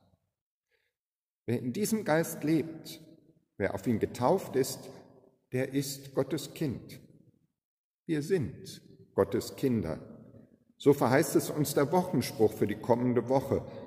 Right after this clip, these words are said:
Welche der Geist Gottes treibt, die sind Gottes Kinder. Im Gottesdienst heute Morgen können wir uns vergewissern, was treibt uns an im neuen Jahr?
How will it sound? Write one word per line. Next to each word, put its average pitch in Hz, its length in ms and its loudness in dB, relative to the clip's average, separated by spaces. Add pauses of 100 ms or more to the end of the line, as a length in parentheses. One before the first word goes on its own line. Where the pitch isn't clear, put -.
(600)
Welche 156 400 4
der 120 140 2
Geist - 480 -2
Gottes - 420 -4
treibt, - 640 -4 (160)
die 180 140 -2
sind 139 440 -2
Gottes - 360 -2
Kinder. 78 420 -6 (1400)
Im 87 220 -4
Gottesdienst 131 720 2
heute 117 220 4
Morgen 117 440 4
können 131 220 2
wir 131 100 6
uns 110 200 -2
vergewissern, 123 640 2 (720)
was - 320 -8
treibt 185 420 -4
uns - 400 -6
an 170 180 -2
im 90 200 -2
neuen 82 340 -2
Jahr? 78 300 -4